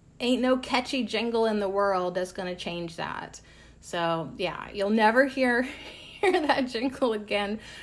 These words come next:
from this point on. And we are gonna cruise at this point on, um, because, because like Yellow Dock, like Yellow Dock does, the energy just needs to get moving,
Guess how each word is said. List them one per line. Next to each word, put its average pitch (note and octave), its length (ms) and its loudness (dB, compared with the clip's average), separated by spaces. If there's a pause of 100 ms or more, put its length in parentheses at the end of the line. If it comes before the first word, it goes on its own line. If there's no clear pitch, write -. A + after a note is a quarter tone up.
(100)
from G#3+ 240 -2
this G3+ 180 -2
point G3+ 340 -6
on. F3 360 -2
And G3 180 -2
we B3 120 4
are B3 180 6
gonna F#4+ 240 0
cruise G#3 420 2
at F#3 140 -8
this F3 160 -6
point E3 320 -6
on, D#3 300 -8 (480)
um, F3+ 520 -2 (140)
because, F3+ 840 -4 (540)
because G#3 360 -2
like A#3+ 280 -2
Yellow C#4+ 360 6
Dock, A#3 480 2 (840)
like B3 260 2 (120)
Yellow A#3 340 6
Dock G#3+ 400 2
does, F#3 540 2
the - 220 -2
energy A#3 800 0
just G#3 320 -2
needs G3 340 -6
to F#3+ 120 -6
get F3+ 220 -2
moving, G#3 640 -2